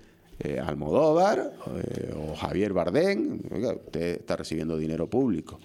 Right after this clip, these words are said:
de, del amado líder que gobierna este país y, por tanto, eh, eh, dígalo abiertamente, pero no lo haga de forma civilina.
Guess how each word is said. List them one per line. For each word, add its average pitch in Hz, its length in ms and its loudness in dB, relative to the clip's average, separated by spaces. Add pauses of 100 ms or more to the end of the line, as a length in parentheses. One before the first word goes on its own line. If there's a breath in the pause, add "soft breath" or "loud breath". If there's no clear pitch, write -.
(540 loud breath)
de, 73 800 -2
del 73 360 -4
amado 87 340 0
líder 180 400 2 (1200 loud breath)
que 69 140 -4
gobierna 82 500 0
este 82 200 -4
país 185 420 2
y, 80 120 -4
por 73 200 -8
tanto, 87 440 -2 (360 loud breath)
eh, 80 480 -2
eh, - 220 -4 (340)
dígalo 101 340 4
abiertamente, 156 680 4
pero 87 280 -2
no 95 120 0
lo 104 120 4
haga 110 140 4
de 117 100 2
forma 98 340 0
civilina. - 580 -4